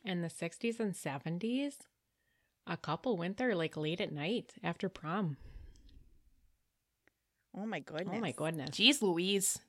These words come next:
Speaker 1: They went there to make out. Apparently, <laughs> there was an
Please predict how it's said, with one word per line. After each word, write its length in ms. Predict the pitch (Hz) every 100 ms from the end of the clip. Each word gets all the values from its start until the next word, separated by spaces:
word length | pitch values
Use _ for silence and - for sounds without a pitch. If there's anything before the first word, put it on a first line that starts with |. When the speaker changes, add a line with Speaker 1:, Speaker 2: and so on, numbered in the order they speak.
| -
Speaker 1:
They 60 |
went 180 | 196 233
there 120 | 294
to 80 | 233
make 280 | 170 165 170
out. 280 | 160 175 - _ _ _ _ _ _ _ - - -
Apparently, 800 | - - 214 240 262 311 339 - - _ _
<laughs> 360 | _ _ _ -
there 380 | 247 220 - 302
was 180 | 302
an 120 | 262